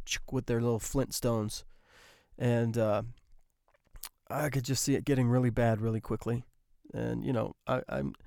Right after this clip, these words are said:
again, not trying to say anything negative, but, I mean, there's a history of that, um, because there's just, there's, there's such a disparity between the different groups of people that live there. And it's, it's sad. It's quite sad, but it's,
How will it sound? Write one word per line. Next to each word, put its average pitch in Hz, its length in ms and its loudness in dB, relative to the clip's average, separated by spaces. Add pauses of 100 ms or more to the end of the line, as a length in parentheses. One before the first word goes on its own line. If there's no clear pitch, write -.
(840)
again, 120 460 4
not 110 200 4
trying 139 200 2
to 123 60 2
say 127 120 0
anything 120 340 2
negative, 120 360 2
but, 107 160 -2
I 117 60 0
mean, 120 120 2
there's 123 200 2
a 123 40 0
history 123 440 0
of 104 100 0
that, 98 200 0 (640)
um, 117 400 -2 (140)
because 127 320 2
there's 120 180 2
just, 131 340 -2
there's, 127 160 0 (880)
there's 131 200 4
such - 340 2
a 143 40 4
disparity 127 640 4
between 113 720 2 (400)
the 123 140 0
different 123 420 0
groups 127 520 0 (240)
of 113 160 -2
people 120 280 2
that 110 140 0
live 123 260 2
there. 110 300 2 (480)
And 131 140 6
it's, - 160 2
it's - 200 -2
sad. 120 640 2
It's 123 220 -2
quite 160 280 4
sad, 101 380 2 (220)
but 123 220 -2
it's, 113 360 0